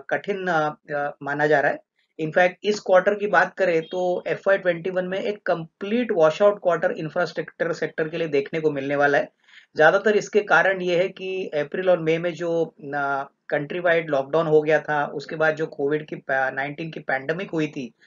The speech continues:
इसका impact, अ, construction sector पे बहुत भारी तरह से negative हो चुका है।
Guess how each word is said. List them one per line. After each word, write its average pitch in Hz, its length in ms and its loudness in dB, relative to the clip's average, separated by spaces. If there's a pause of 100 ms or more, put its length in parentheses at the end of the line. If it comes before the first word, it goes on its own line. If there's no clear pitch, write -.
(240)
इसका 208 260 0
impact, 190 720 2
अ, 196 180 6
construction 165 640 0
sector 180 360 -4
पे 190 140 -4
बहुत 156 280 2
भारी 143 300 -2
तरह 165 220 -2
से 185 120 -4
negative 143 440 -4
हो 139 120 2
चुका - 240 -10
है। - 80 -10